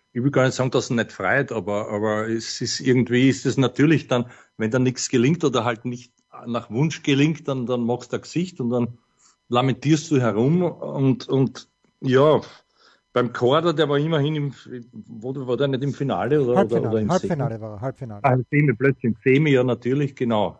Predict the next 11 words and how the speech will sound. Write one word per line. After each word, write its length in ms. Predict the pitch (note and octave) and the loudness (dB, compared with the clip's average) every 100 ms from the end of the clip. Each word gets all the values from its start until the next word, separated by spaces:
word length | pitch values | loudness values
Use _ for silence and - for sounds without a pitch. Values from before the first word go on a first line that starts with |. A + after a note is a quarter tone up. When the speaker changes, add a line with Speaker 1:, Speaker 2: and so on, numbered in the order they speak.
| _ | _
Speaker 1:
genau, 300 | G#2+ G#2+ G2+ | -4 -2 -2
da 160 | A2 | -2
werden 140 | G2+ A2 | -2 0
wir 100 | A2+ | 0
ja 60 | |
dann 240 | A2 A2 A2 - _ _ - | 0 -2 -2 -8 _ _ -4
wahrscheinlich 440 | A2+ A2 A2 A#2 | -2 2 2 4
noch 180 | A#2+ A#2 | 4 2
drüber 340 | - A#2+ A#2+ A#2+ | 2 2 2 2
plaudern, 500 | A2 F#2+ B2+ D3+ D3 | 2 2 2 0 0
aber 520 | C3 B2 C3+ - | -2 0 0 -2